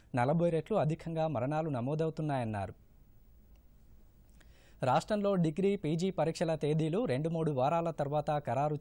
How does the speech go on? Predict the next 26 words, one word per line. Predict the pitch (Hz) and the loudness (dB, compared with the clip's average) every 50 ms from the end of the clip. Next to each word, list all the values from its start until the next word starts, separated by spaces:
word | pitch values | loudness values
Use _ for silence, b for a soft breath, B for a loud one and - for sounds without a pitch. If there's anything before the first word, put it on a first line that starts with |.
| - 147 | -4 -6
చేస్తామని | 135 - - 143 135 143 139 175 254 277 B B B B B B | -6 -4 -4 -4 -2 -2 0 -2 -2 -4 B B B B B B
ప్రభుత్వం | 160 139 147 170 214 - - 208 208 151 | 2 2 2 2 0 0 -2 -2 0 0
హైకోర్టుకు | 120 143 156 190 185 175 180 180 | 0 0 0 -2 -4 -4 -4 -4
తెలియజేసింది. | 165 - 131 131 139 139 123 123 113 - - 113 104 107 - - b b b b b b | -2 -2 0 0 0 0 0 -2 -4 -4 -4 -6 -6 -6 -8 -10 b b b b b b
డిగ్రీ, | 156 156 170 165 202 214 220 220 | 2 2 2 2 2 2 0 0
పీజీ | - 160 156 175 175 202 | 0 -2 -2 0 0 0
పరీక్షలు | 202 - - 151 165 156 - 185 175 156 | 0 0 0 -2 0 0 -2 0 0 2
వాయిదా | 127 127 143 160 165 175 | 2 2 4 4 2 2
వేయాలని | 160 165 160 156 156 160 160 147 | 2 2 0 0 0 0 -2 -2
కోరుతూ | - 147 143 147 - 156 156 | -2 -2 -2 -2 -2 -2 -2
దాఖలైన | 156 143 143 139 - 160 147 151 151 151 139 | 0 0 0 0 0 -2 -2 0 0 -2 -2
ప్రజా | - 123 113 127 139 156 156 | -2 -2 -4 -2 0 -2 -2
ప్రయోజన | - 135 123 131 147 151 151 156 151 | -2 -2 -2 0 0 0 0 -2 0
వ్యాజ్యంపై | 135 120 120 135 147 135 151 147 139 - 147 139 113 107 B B B B B B | 0 0 0 0 0 0 0 0 0 0 0 -2 -2 -4 B B B B B B
తిరిగి | - 160 180 180 214 196 | 0 0 2 2 4 4
హైకోర్టులో | 135 131 151 - 180 175 - 170 170 202 | 4 2 2 0 -2 -2 -2 0 0 0
వాదనలు | 226 160 120 131 151 147 156 156 151 147 | 2 2 2 2 2 2 2 0 0 0
జరిగాయి. | 123 127 117 110 113 107 104 107 - b b b b b b 165 | 0 -2 -2 -2 0 -2 -2 -4 -6 b b b b b b 0
ఈ | 175 | 0
సందర్భంగా | 175 - 165 170 196 196 175 165 170 165 185 | 0 0 0 0 2 2 2 2 2 2 2
అడ్వకేట్ | 214 175 147 156 160 180 - 190 180 156 | 2 4 2 2 0 0 0 0 0 0
జనరల్ | 156 156 156 160 156 127 104 - b b b b | 0 2 2 4 2 2 0 -4 b b b b
ప్రభుత్వం | - 143 143 156 202 - - 208 202 | 2 2 2 2 0 0 -2 -2 -2
తరపున | - 175 160 160 - 175 165 | 0 -2 -2 -2 -2 -2 0
వాదనలు | 156 - 123 139 151 160 170 170 165 | 2 2 2 2 2 2 0 0 0
వినిపిస్తూ | 135 123 135 131 - 143 - - 190 240 285 | 0 -2 -2 -2 -4 -4 -4 -2 -2 -2 -2